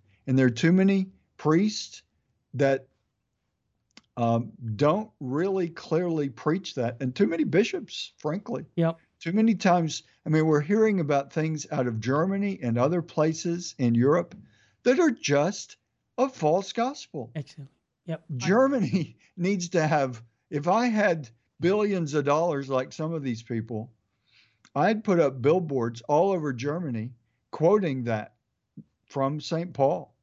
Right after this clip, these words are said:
Speaker 2: Yeah.
Speaker 1: Even if an angel shares a false gospel with you,
Speaker 2: Yeah.
Speaker 1: don't fall into that trap.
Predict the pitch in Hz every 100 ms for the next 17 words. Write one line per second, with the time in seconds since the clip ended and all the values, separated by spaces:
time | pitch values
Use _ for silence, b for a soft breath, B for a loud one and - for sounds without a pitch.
0 | - 170 143 - _ _ _ _ _ _
1 | 185 214 220 220 208 202 208 - - 214
2 | 262 247 147 131 113 113 - - 160 147
3 | 139 135 113 117 143 160 185 - 151 185
4 | - 180 156 117 113 110 110 123 180 156
5 | 127 _ _ _ _ _ _ _ _ _
6 | 135 110 151 214 - - - _ _ -
7 | 151 165 165 165 156 151 156 185 165 208